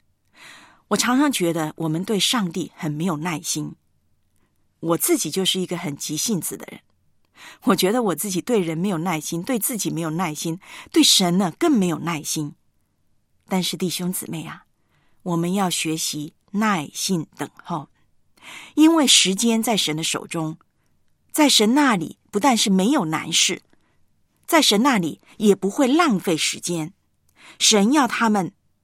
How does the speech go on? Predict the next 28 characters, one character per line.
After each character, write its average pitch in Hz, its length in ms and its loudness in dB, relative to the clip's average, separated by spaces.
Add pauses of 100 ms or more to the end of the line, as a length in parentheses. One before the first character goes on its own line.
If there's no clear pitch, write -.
(580)
等 - 220 -6
候 185 340 -4
三 165 300 -6
天， 151 340 -10 (720)
不 294 120 2
是 285 160 2
在 247 180 2
浪 254 320 0
费， - 300 -6 (920)
而 202 80 0
是 196 140 2
要 208 140 4
让 202 340 0
以 160 260 -6
色 - 220 2
列 208 180 0
人 156 320 -4 (340)
预 254 440 4
备。 170 260 -4 (600)
预 349 180 4
备 302 160 4
什 196 160 0
么 175 120 0
呢？ 254 160 -2 (420)
预 233 200 4
备 185 140 0
好 - 260 -8
心， 170 460 -2